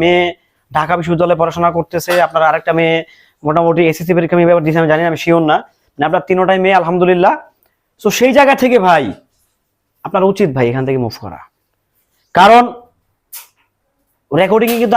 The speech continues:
আপনার নামটা চলে আসছে। আমরা যে রেকর্ডটা শুনছি বা যেটা শুনতে পাইলাম সেখানে কিন্তু আপনার নামটাও আছে, এবং কি আপনি অনেক কিছু বলেছেন ওখানেও।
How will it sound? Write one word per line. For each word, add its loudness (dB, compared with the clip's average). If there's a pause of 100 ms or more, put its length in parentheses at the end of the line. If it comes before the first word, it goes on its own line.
আপনার 0
নামটা 0
চলে 2
আসছে। -10 (1600)
আমরা -2
যে 0
রেকর্ডটা 0
শুনছি 0 (420)
বা -4
যেটা 2
শুনতে 2
পাইলাম 0 (320)
সেখানে 0
কিন্তু 0
আপনার 0
নামটাও 0
আছে, -14 (840)
এবং 0
কি 2
আপনি 0 (520)
অনেক 2
কিছু 0 (100)
বলেছেন -2 (240)
ওখানেও। -4